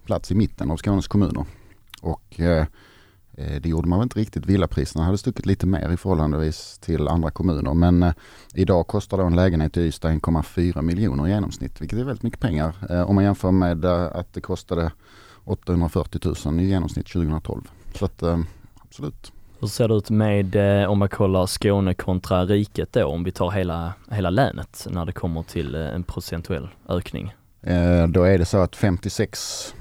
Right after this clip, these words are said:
Speaker 1: procent, alltså sexhundratusen, har en genomsnittsbostadsrätt gått upp i Ys-, eh, förlåt, i Skåne, eh, under året. Och det är, ja, det är mycket. Det är mycket pengar. Det är riket som helhet, det är ändå sextiotvå procent.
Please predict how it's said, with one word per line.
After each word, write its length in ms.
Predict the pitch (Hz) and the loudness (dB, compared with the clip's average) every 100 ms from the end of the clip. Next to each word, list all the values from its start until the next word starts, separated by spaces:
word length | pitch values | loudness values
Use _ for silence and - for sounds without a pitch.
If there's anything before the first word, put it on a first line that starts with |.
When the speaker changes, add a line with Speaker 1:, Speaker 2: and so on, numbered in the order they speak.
| - | -6
Speaker 1:
procent, 480 | 101 110 87 90 95 | -4 -2 -4 -2 -4
alltså 220 | 90 92 | -4 -6
sexhundratusen, 1040 | - - - 101 90 92 110 95 - 78 | -6 -6 -4 -2 -2 -2 -4 -6 -6 -4
har 220 | 87 87 | -2 0
en 160 | 87 90 | 2 2
genomsnittsbostadsrätt 1120 | 92 95 - 85 - 85 76 82 87 85 - | 4 2 0 -4 -2 -4 -2 -4 -2 -4 -4
gått 220 | 92 87 | -4 -2
upp 240 | 85 - 87 87 | -2 -4 -10 -4
i 460 | 87 82 78 78 80 98 | -2 0 0 0 0 0
Ys-, 340 | 82 - _ | -2 -4 _
eh, 140 | 117 - - | -2 -2 -4
förlåt, 280 | - 92 - | -4 -4 -4
i 60 | |
Skåne, 420 | - 104 101 87 - - - - - | -2 2 4 2 -2 -6 -6 -8 -6
eh, 120 | 85 | -4
under 320 | 87 87 92 80 | 0 2 2 0
året. 280 | - - | -2 -6
Och 80 | 92 | 0
det 80 | 98 | 4
är, 360 | 92 87 82 80 _ _ _ _ _ _ _ _ _ _ - - | 4 6 4 2 _ _ _ _ _ _ _ _ _ _ -20 -8
ja, 160 | 104 110 | 0 2
det 80 | 87 | 2
är 40 | |
mycket. 340 | 98 - 80 - - - | 0 -4 -10 -12 -14 -6
Det 60 | |
är 40 | 101 | -4
mycket 200 | 104 - | -4 -2
pengar. 540 | 110 80 80 85 - | -2 0 0 0 -2
Det 180 | - 90 | -2 0
är 380 | 92 90 87 87 | 2 2 2 4
riket 320 | 98 - 92 | 2 2 -2
som 120 | 87 | 2
helhet, 400 | 95 104 92 76 | 4 4 2 0
det 60 | 98 | 0
är 40 | |
ändå 180 | 107 107 | 2 0
sextiotvå 540 | - 101 - - - - | -2 -6 -10 -10 -8 -6
procent. 360 | - - - | -8 -10 -12